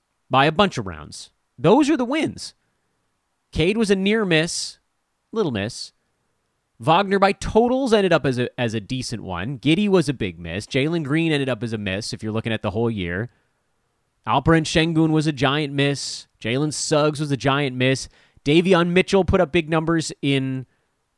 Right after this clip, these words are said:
uh, De'Aaron Fox shutdown time. That doesn't really count. Ayo Dosunmu put up big numbers for about a month when everybody on the Bulls was hurt. I don't think we can really count that.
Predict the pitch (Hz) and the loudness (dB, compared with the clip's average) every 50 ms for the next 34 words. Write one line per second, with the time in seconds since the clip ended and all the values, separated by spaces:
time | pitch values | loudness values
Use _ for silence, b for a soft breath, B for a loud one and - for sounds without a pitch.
0 | _ _ 117 107 101 98 95 90 - 123 147 151 156 147 - - 151 143 151 - | _ _ -4 -2 -2 -2 -2 -4 -2 0 2 2 2 0 0 0 -2 -2 -2 -4
1 | - - - 185 170 165 - - 143 123 113 107 117 - 113 113 92 82 82 85 | -8 -6 -2 0 0 0 0 0 0 0 0 -2 -4 -6 -6 -6 -4 -4 -6 -6
2 | 101 143 170 175 _ _ _ _ _ _ _ - 123 139 139 135 120 107 101 95 | -8 -8 -10 -12 _ _ _ _ _ _ _ -2 -2 0 0 0 -2 -2 -2 -6
3 | 90 85 87 85 - - 92 73 76 90 117 - _ _ _ _ _ _ _ _ | -6 -6 -8 -10 -10 -10 -10 -8 -8 -10 -12 -12 _ _ _ _ _ _ _ _
4 | _ _ _ _ _ _ _ _ _ 131 147 170 180 175 165 160 143 - 175 175 | _ _ _ _ _ _ _ _ _ 4 4 6 6 6 6 4 2 2 0 2
5 | 175 170 160 139 - 175 165 151 131 160 156 143 151 151 151 151 156 143 - - | 4 2 4 6 6 6 6 6 4 2 -2 0 0 0 0 0 -2 -2 -2 -6
6 | 143 135 - 127 143 110 117 123 143 135 127 117 113 120 117 131 123 123 123 123 | -2 0 0 0 0 0 0 0 0 0 0 0 0 0 0 0 0 0 0 0
7 | 117 117 104 113 117 117 107 98 92 80 73 - 139 135 127 139 - _ - 113 | -2 -2 -2 0 0 0 -2 -4 -8 -10 -2 2 4 4 4 2 -2 _ -6 -6
8 | 120 131 135 120 123 110 117 113 117 110 101 - - 123 110 104 - - 127 135 | -2 -2 -2 -2 -2 -2 -2 -4 -4 -4 -6 -4 -4 -4 -4 -4 -2 0 2 2
9 | 104 85 92 98 | 2 0 -2 -10